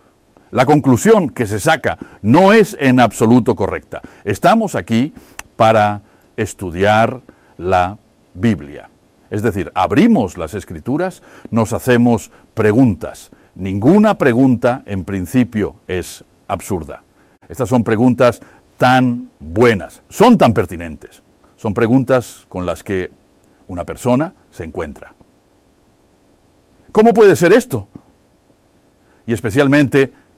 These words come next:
en relación con Dios. ¿Cómo? ¿Cómo se relaciona esto con la forma en que conocemos a Dios en la Biblia? ¿Cómo se relaciona esto con el Dios que realmente es Dios? Para encontrar respuestas a esto,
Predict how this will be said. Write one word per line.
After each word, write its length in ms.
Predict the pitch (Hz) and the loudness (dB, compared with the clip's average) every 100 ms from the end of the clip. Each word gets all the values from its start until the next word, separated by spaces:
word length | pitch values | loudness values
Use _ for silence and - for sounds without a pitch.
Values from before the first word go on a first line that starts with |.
| - | -6
en 140 | 110 | -4
relación 380 | 107 101 127 117 | -2 -2 0 -2
con 160 | 131 104 | 0 -2
Dios. 400 | 92 - - _ _ _ | -2 -6 -20 _ _ _
¿Cómo? 440 | - 160 120 76 - _ _ _ _ _ _ | 0 2 2 -4 -14 _ _ _ _ _ _
¿Cómo 200 | 135 151 | -6 -2
se 100 | 117 | -2
relaciona 500 | 110 101 113 117 113 | 0 -2 0 0 0
esto 220 | 139 127 | 0 -4
con 140 | 101 95 | -4 -4
la 80 | |
forma 340 | 85 123 117 113 | 0 0 0 -2
en 180 | 107 98 | -4 -6
que 120 | 98 | -4
conocemos 540 | 92 87 87 131 123 | -6 -8 -8 -8 -8
a 80 | 98 | -8
Dios 400 | 87 98 120 - - _ _ _ | -8 -8 -10 -16 -20 _ _ _
en 240 | 110 107 98 | -2 0 0
la 100 | 90 | -2
Biblia? 500 | 90 69 65 - _ _ _ _ _ - _ | -6 -12 -20 -20 _ _ _ _ _ -20 _
¿Cómo 180 | - 208 | 2 4
se 120 | 202 | 4
relaciona 480 | 135 117 143 135 131 | 4 2 4 4 4
esto 240 | 127 113 | 0 -4
con 260 | 98 95 - _ | -6 -6 -10 _
el 220 | 110 92 80 | -8 -6 0
Dios 380 | 110 156 147 | 4 4 2
que 140 | - 101 | -2 -4
realmente 840 | 90 104 117 110 123 120 104 95 - | 0 2 2 4 4 4 2 -6 -6
es 280 | 113 104 85 | -4 -4 -6
Dios? 520 | 90 64 - - - _ _ _ _ - _ _ _ - | -10 -10 -14 -20 -20 _ _ _ _ -20 _ _ _ -6
Para 160 | 104 | -2
encontrar 480 | 107 107 98 147 151 | -2 -2 -2 2 2
respuestas 600 | 120 - 147 127 - 101 | 0 -2 2 2 0 -4
a 100 | 117 | 0
esto, 400 | 165 143 - 190 | 0 0 -6 -8